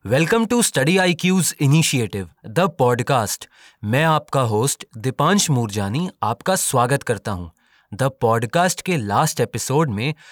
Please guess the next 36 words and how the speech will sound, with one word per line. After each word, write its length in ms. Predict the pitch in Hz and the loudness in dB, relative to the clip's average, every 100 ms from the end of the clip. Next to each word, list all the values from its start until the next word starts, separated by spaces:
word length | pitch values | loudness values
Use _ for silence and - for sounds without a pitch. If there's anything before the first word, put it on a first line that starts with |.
| - - | -10 0
हमने 300 | 147 190 208 | 2 4 2
नेशनल 580 | 110 110 127 151 185 | 2 0 -2 0 -2
इमरजेंसी 640 | 185 123 127 120 123 - 151 | 0 0 0 0 -2 0 -2
के 160 | 180 | -2
सभी 380 | 170 - 113 147 | -4 -2 0 0
प्रोविजंस 540 | 165 117 113 113 151 - | 0 -2 -2 0 0 0
को 120 | - | -4
समझा 420 | - 110 107 127 | -2 -4 0 -2
था, 240 | - 87 _ _ - - | -4 -14 _ _ -20 -10
जो 180 | 107 120 | -4 -4
किसी 340 | - 113 139 | -2 -2 -2
भी 160 | 139 135 | 0 -2
यूपीएससी 600 | 104 104 143 131 - 127 | -4 -4 -2 -2 -2 -2
एस्पिरेंट 480 | 101 - 139 135 - | -2 -4 -4 -4 -4
के 120 | 123 | -4
लिए 120 | 170 | -4
बहुत 480 | 139 - 110 151 143 | -6 -4 0 0 0
इंपॉर्टेंट 520 | 127 117 110 113 101 | -2 0 0 -2 -6
है। 160 | 85 - _ _ _ _ | -10 -14 _ _ _ _
तो 100 | 120 | -6
जो 260 | 98 120 123 | -2 0 2
भी 120 | 156 | 2
हमारे 340 | 143 135 143 | 2 2 2
नए 240 | 120 104 131 | 0 0 0
लिसनर्स 480 | 143 - 151 160 139 | 0 0 -2 0 0
हैं, 200 | 175 202 - - - | -2 -4 -14 -18 -2
वो 80 | 151 | 0
हमारे 400 | 123 135 190 226 | 2 2 2 0
प्रीवियस 560 | - 131 170 208 196 - | 0 -2 2 0 0 -6
एपिसोड्स 540 | - 117 - 151 156 | -8 -6 0 0 0
को 260 | - 92 - _ - | -6 -10 -14 _ -14
सिर्फ 300 | - 143 - | -4 -4 -4
YouTube 460 | 120 139 147 185 165 | -2 0 2 0 2
पर 180 | 131 | 0
ही 100 | 117 | 0
नहीं, 280 | 110 101 175 | -2 -4 -6